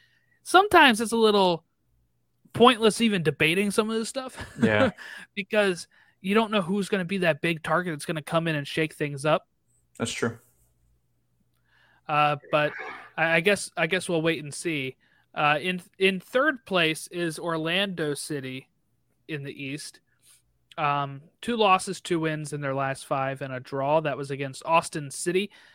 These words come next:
Speaker 1: I mean, Austin City, Austin F C, which they just had a two nil lead on,
Speaker 2: Mm-hmm.
Speaker 1: Logan.
Speaker 2: Yeah.
Speaker 1: And, uh, two reds
Speaker 2: Mm-hmm.
Speaker 1: for,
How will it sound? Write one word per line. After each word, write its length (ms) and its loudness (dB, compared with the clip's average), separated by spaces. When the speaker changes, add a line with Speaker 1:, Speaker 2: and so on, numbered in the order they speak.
Speaker 1:
I 120 2
mean, 180 -8
Austin 300 -6
City, 260 -12
Austin 320 2
F 160 0
C, 260 -4
which 220 0
they 140 4
just 340 0
had 580 4
a 100 2
two 400 0
nil 420 0
lead 320 -2
on, 280 2
Speaker 2:
Mm-hmm. 80 -4
Speaker 1:
Logan. 440 -12
Speaker 2:
Yeah. 200 0
Speaker 1:
And, 640 2
uh, 440 -2
two 400 -2
reds 720 2
Speaker 2:
Mm-hmm. 380 -2
Speaker 1:
for, 840 -2